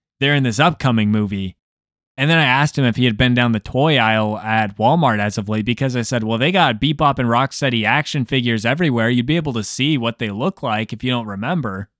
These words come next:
And yeah, he just didn't seem too amused, but I probably <laughs> went for the entire night just talking about Ninja Turtles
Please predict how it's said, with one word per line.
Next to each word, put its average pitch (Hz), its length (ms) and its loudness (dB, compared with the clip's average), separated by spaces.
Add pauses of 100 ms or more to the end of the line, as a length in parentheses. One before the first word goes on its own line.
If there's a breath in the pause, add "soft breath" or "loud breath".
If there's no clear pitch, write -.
(360)
And 160 140 -2
yeah, 196 120 4
he 160 120 4
just 175 180 0
didn't 170 180 4
seem 165 220 4
too 170 200 4
amused, 147 520 4
but 135 260 0 (120)
I 190 80 2
probably 190 520 2
<laughs> 127 120 0
went 151 200 0
for 147 360 2 (300 soft breath)
the 160 140 2
entire 147 420 2
night 131 240 2
just 131 200 0
talking 139 400 2
about 123 200 0
Ninja 131 300 0
Turtles 127 480 0